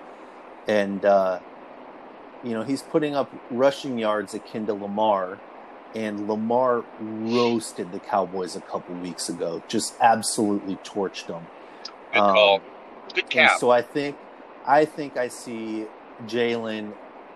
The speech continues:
Speaker 1: getting a lot of yards on the ground here, and the, the Cowboys defense just not being able to contain him. So if the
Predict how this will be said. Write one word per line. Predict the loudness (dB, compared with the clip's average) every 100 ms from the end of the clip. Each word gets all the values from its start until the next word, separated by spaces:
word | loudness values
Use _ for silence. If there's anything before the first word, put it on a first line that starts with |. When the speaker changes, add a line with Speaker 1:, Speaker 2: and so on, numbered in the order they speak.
| -18 -10 -2
Speaker 1:
getting | 0 0
a | -4
lot | 2 2 2
of |
yards | 0 -4 -6 -6
on | -8 -8
the | -8
ground | -2 -2 -2 -8
here, | -6 -4 -4 -6 -8
and | -12 -14 -16 -20 -20 -10 0
the, | 2 2 0
the |
Cowboys | 2 2 4 2 0 -2
defense | -8 -8 -10 -8
just | -10 -6
not | -8 -8
being | -8 -6
able | -4 -4
to | -4
contain | -8 -12 -12 -2 0 0 0
him. | -2 0 -2 -6 -20 -18 -4
So | 4 4
if |
the | 4